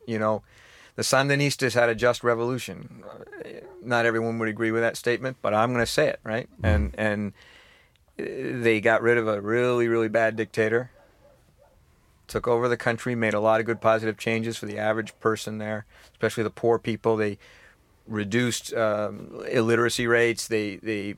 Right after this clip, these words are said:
Speaker 1: they helped, uh, bring down infant mortality rates. And then they, there were a lot of, uh, ideal-,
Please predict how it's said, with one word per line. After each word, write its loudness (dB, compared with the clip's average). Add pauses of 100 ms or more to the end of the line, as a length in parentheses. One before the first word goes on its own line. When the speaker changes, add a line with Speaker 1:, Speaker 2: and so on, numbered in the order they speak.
(160)
Speaker 1:
they -2
helped, -2
uh, 2
bring 2
down 2 (100)
infant -4
mortality 0
rates. 2
And -4
then 0
they, 2
there 0
were 0
a 2
lot 4
of, -4 (560)
uh, 2
ideal-, 2